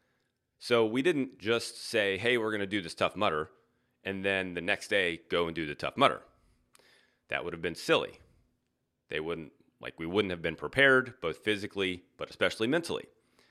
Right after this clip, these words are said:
So it was in starting eight weeks beforehand, starting with not an easy training session, but a moderate training session, and then every training session thereafter,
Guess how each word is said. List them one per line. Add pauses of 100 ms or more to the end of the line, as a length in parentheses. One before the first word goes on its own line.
(1600)
So
it
was
in
starting (120)
eight
weeks
beforehand, (680)
starting
with (840)
not
an
easy
training
session, (560)
but (560)
a
moderate
training
session, (680)
and
then
every
training
session
thereafter,